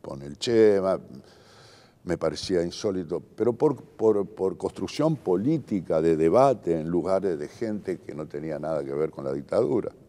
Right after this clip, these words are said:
Eh, se sufría mucho en ese momento. Hasta me daban, me mandaban a decir que no le dé, que no le dé,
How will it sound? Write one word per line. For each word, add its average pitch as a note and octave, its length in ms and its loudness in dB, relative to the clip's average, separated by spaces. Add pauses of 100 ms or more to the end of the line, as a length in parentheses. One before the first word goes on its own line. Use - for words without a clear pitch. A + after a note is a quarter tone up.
(1800)
Eh, - 100 -12
se G2+ 160 2
sufría C3+ 460 2
mucho C3 420 -2
en F2 80 -6
ese - 180 0
momento. E2+ 640 -4 (880)
Hasta - 320 -12
me F2 120 -8
daban, F#2+ 500 0
me E2+ 160 -10
mandaban F2+ 500 -2
a D#2 60 -4
decir F2 300 -8
que D#2+ 120 -8
no F2+ 100 -4
le F2 180 0
dé, E2+ 340 2
que - 100 -10
no G#2 140 -2
le G2+ 160 2
dé, F#2 360 6